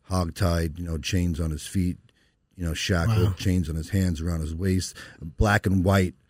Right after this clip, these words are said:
Speaker 1: striped uniform, like something you'd see out of the old times, eighteen hundreds, you know, chain gang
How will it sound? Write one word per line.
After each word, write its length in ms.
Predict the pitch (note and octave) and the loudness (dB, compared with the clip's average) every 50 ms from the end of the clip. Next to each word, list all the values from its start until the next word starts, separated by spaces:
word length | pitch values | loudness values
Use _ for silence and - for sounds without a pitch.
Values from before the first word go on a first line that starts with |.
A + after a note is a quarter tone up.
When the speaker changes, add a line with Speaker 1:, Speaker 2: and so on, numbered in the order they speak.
| _ _ | _ _
Speaker 1:
striped 500 | - - - - - G#2 F#2+ G2 F#2 - | -12 -12 -8 0 2 4 4 4 2 0
uniform, 560 | F#2+ G2+ G2+ G2+ G2+ - - G2+ G2+ F#2+ F2 E2+ | -4 -6 -6 -6 -10 -4 0 2 4 4 4 2
like 180 | D#2+ D#2+ C#2+ | 0 -2 -2
something 320 | - - - F#2+ - E2 E2+ | -2 -2 -2 -2 0 -2 -6
you'd 140 | E2+ E2 | -6 -8
see 240 | - - - G2+ F2+ | -8 -4 0 2 2
out 140 | E2+ E2 D#2+ | 2 2 0
of 80 | D2+ C2 | -2 -4
the 100 | D2+ D2 | -6 -2
old 320 | - F2+ F#2 F2 E2+ - | 0 0 2 2 0 -2
times, 460 | - - F2+ F2 F2+ F2 F2 E2+ D#2+ | -4 -2 0 0 0 0 0 -2 -2
eighteen 260 | D2+ F2+ - - F#2 | -6 -6 -4 -4 -4
hundreds, 480 | D#2+ E2+ F2+ F2+ E2 F#2 E2+ - - - | -2 0 0 0 0 -2 -4 -4 -8 -8
you 60 | F2 | -6
know, 120 | E2 F2 E2 | -6 -6 -6
chain 300 | - - F#2 F2+ F2+ F2 | -6 -4 -2 0 0 0
gang 300 | D#2+ F2+ F2 F2 F2 E2 | 0 -2 -2 -2 -2 -4